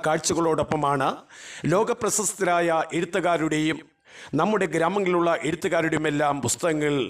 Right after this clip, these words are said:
കളക്ട് ചെയ്തുകൊണ്ട് ആ പുസ്തക വായനയും വേമ്പനാട് കായലിൻ്റെ ആ സൗന്ദര്യമെല്ലാം കണ്ടുകൊണ്ടുള്ള യാത്ര ആസ്വദിക്കുന്നതിനായി ഇന്ന് കേരളത്തിലെ എല്ലാ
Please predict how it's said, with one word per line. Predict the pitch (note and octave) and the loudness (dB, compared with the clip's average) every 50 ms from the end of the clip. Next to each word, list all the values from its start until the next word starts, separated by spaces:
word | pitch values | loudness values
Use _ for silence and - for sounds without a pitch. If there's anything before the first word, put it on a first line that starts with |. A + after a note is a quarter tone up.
| - - - | -4 -2 0
കളക്ട് | D#3 D#3 F#3 - - F#3 F3 - | 0 0 0 0 -2 -2 0 0
ചെയ്തുകൊണ്ട് | E3 C#3 C#3+ C3+ C#3 C3 B2+ B2 - - - - - _ _ _ - - - C3 | 0 0 2 0 0 2 0 0 -2 -2 -6 -12 -18 _ _ _ -12 -4 0 0
ആ | D#3 D#3+ - | 0 0 0
പുസ്തക | E3+ F3 - - F#3+ F#3 E3+ D#3 | -2 -2 -2 -2 -2 0 2 2
വായനയും | D#3+ D3 D#3 D#3+ D#3+ D#3+ D#3+ D#3+ F3+ G#3+ C#4 C#4 C#4+ - - - - - - - - C3 | 2 2 2 2 0 0 0 0 0 -2 -6 -10 -14 -18 -20 -20 -20 -20 -20 -10 -4 0
വേമ്പനാട് | C#3+ F3 A3 A3+ G#3 A3 G#3+ G#3 F#3+ F#3+ - - | 2 2 2 2 2 2 0 0 0 0 -2 0
കായലിൻ്റെ | F3 D#3+ F#3 G3 F#3 F3+ F3 F3 F3 | 0 2 2 2 0 0 0 0 0
ആ | D#3+ - - | 0 0 0
സൗന്ദര്യമെല്ലാം | D#3+ F#3 G3 E3+ F3 E3+ E3+ E3 E3 D#3+ D#3+ D#3 C#3+ - - | 0 0 0 0 0 0 0 0 0 0 0 0 -2 -2 -2
കണ്ടുകൊണ്ടുള്ള | D#3 E3+ F3 F#3 D3+ E3+ E3 D#3 D#3 D#3 D3+ D3 C#3 C#3+ | -2 0 0 0 0 0 0 2 2 2 2 2 2 2
യാത്ര | D#3 D#3 D#3+ E3 E3 D3 - B2 D3 | 0 0 0 -2 -2 0 0 0 0
ആസ്വദിക്കുന്നതിനായി | D#3 - - F3 D3 C#3 A#2+ D#3+ D3+ D3 C#3+ C#3+ C#3 C#3 C#3+ D3+ - - - - _ _ - C#3 | 0 0 0 -2 -2 -4 -4 -2 0 0 2 2 2 2 0 0 -2 -4 -8 -14 _ _ -4 -2
ഇന്ന് | D3+ C#3+ C#3 D#3 G#3 D#3+ G3+ - - - - - - - - | 0 2 2 2 0 -2 -6 -12 -20 -20 -20 -20 -12 -4 0
കേരളത്തിലെ | F3+ G3 G#3 A3 G3+ G#3 G3+ F#3+ F#3 F3+ - - D3 | 2 2 2 2 0 -2 -2 0 0 0 0 -2 -2
എല്ലാ | E3 F#3+ A3 | 0 2 2